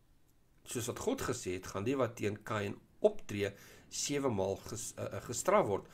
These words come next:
Maar Lamech gaan verder. Nie wat die woord van God sê nie, maar wat hy sê, sewentig maal sewe keer sal die wat teen hom optree gestraf word. En dis totale opstand teen wat God gesê het.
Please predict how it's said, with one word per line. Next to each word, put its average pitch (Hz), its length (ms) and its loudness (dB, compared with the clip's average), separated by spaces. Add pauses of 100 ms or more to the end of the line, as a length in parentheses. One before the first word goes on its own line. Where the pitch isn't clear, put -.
(260)
Maar 113 240 4
Lamech 123 480 10 (140)
gaan 143 200 2
verder. 156 500 6 (440)
Nie 170 160 10
wat 135 140 8
die 110 60 4
woord 117 200 6
van 101 120 -2
God 214 260 4
sê 104 100 0
nie, 104 80 0
maar 98 160 0
wat 95 200 -4
hy 180 200 4
sê, 90 240 2
sewentig 190 640 6
maal 127 320 6
sewe 127 400 0
keer 104 240 0 (380)
sal 110 260 4
die 123 160 6
wat 113 160 4
teen 107 160 4
hom 139 220 6
optree 104 300 -2
gestraf 101 360 -2
word. 95 200 0 (280)
En 135 80 2
dis 185 160 4
totale 175 520 2 (160)
opstand 123 580 0 (320)
teen 127 160 4
wat 110 160 0
God 147 180 -2
gesê 101 340 -6
het. - 100 -18